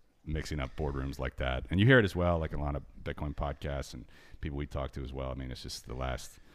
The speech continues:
twelve to twenty-four months, you know, I think, uh, Bitcoin, the, the, the tone and, and tenor around the word Bitcoin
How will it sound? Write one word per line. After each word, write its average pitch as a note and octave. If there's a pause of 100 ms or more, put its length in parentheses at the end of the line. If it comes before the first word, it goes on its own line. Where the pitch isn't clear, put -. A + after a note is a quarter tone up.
(440)
twelve C2+
to A1+
twenty-four C#2+
months, C2
you B1
know, B1
I -
think, - (600)
uh, G#1 (120)
Bitcoin, A#1+ (120)
the, A#1 (160)
the, A1 (120)
the B1
tone D2+
and, B1
and B1
tenor C2
around B1+
the B1
word B1
Bitcoin A#1+